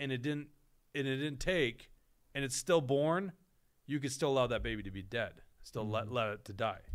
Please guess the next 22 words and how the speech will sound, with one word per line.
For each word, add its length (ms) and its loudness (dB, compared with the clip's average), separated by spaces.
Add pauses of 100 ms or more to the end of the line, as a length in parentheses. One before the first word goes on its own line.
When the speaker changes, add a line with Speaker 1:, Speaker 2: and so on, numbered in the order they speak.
(460)
Speaker 2:
Mm-hmm. 240 -6 (280)
Speaker 1:
which 180 -8
is 80 -6
so 460 -2 (320)
absolutely 400 -6
crazy. 320 -4 (260)
How's 220 -6
that 160 -6
not 180 -10
murder, 400 -2 (480)
right? 220 -2 (480)
How's 100 -12
that 100 -8
not 140 -6
murder? 320 -2 (2250)
So, 640 12 (240)
all 60 8
right, 120 10
go 120 12
back 220 12
to, 480 10
um, 320 8